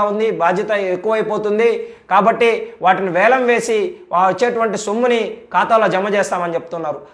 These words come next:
అయ్యా, టీడీ, టీటీడీ అధికారులని కావచ్చు, వ్యవస్థను కావచ్చు, మేము సూటిగా జనసేన పార్టీ తరఫున ఒకటే అడుగుతా ఉన్నాం. నిజంగా భక్తులు అనేవాళ్ళు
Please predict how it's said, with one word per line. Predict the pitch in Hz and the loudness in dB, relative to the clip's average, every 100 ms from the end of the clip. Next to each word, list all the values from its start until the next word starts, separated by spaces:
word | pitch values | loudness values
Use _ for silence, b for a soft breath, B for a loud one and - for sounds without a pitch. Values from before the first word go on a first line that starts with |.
| B | B
అయ్యా, | 170 220 220 185 - | 0 4 4 4 0
టీడీ, | 196 226 240 | 0 2 2
టీటీడీ | 208 214 240 214 | 0 0 2 2
అధికారులని | 214 233 233 233 233 233 | 2 4 4 2 -2 0
కావచ్చు, | 220 214 226 | 2 0 -2
వ్యవస్థను | 196 220 247 240 | -2 -2 -2 2
కావచ్చు, | 226 208 220 | 0 0 -6
మేము | 208 | -6
సూటిగా | 214 220 226 208 | -6 0 0 0
జనసేన | 190 220 233 226 202 | -2 -4 -4 -2 -2
పార్టీ | 196 185 | -2 -2
తరఫున | 202 202 | -2 -4
ఒకటే | 208 208 | -2 -2
అడుగుతా | 214 196 202 196 | -2 -2 -2 -2
ఉన్నాం. | 196 175 B B B 175 | -2 -6 B B B 2
నిజంగా | 196 240 254 208 | 4 4 4 4
భక్తులు | 214 214 247 240 | 2 2 0 2
అనేవాళ్ళు | 240 240 226 226 | 2 4 4 2